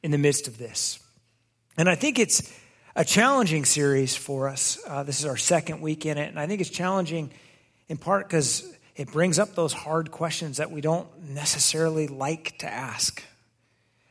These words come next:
Um, but I think it, for me, is, is really encouraging in a way, too, because these are real questions. These are questions that all of us ask. And I think anybody who is an intelligent person,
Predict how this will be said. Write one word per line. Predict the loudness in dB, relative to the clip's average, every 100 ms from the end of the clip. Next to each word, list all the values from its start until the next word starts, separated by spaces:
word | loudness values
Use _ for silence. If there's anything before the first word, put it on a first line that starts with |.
| _ -12
Um, | -6 -4 -4
but | 0
I | 2 2
think | 2 2
it, | 0 -2 -8
for | 2
me, | 6 6 6
is, | 4 2
is | -2 -6 -6
really | -8 -6 -2 -2
encouraging | -2 -4 0 2 2 0 -6 -8
in | -8
a | -4
way, | 0 0
too, | 0 0 0
because | -2 0 2 0 -4 -20 -2
these | 6 6
are | 6
real | 4 4
questions. | 4 0 -2 0 0
These | 0 -2
are |
questions | -4 -4 -4 -2 -2
that | -2 -2
all | 0 2
of | 2
us | 2 0
ask. | -2 0 0
And | -2 -6 -8 -14 -18 -18 -6
I | 2 4 6
think | 4 0
anybody | 4 4 4 2 4
who | 4
is | 4
an | 4
intelligent | 2 0 0 2 2 0 -4
person, | -2 -2 -2 -2 -4